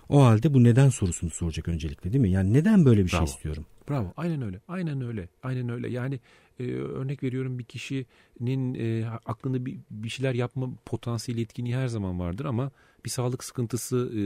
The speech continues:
Speaker 2: yaşar kendisi, bir sevdiği, e, ve işte,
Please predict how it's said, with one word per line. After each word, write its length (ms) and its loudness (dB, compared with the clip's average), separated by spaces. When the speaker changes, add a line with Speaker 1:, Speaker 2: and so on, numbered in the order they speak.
Speaker 2:
yaşar 360 -2
kendisi, 680 -4
bir 100 4
sevdiği, 840 -2
e, 60 0
ve 160 -4
işte, 340 -6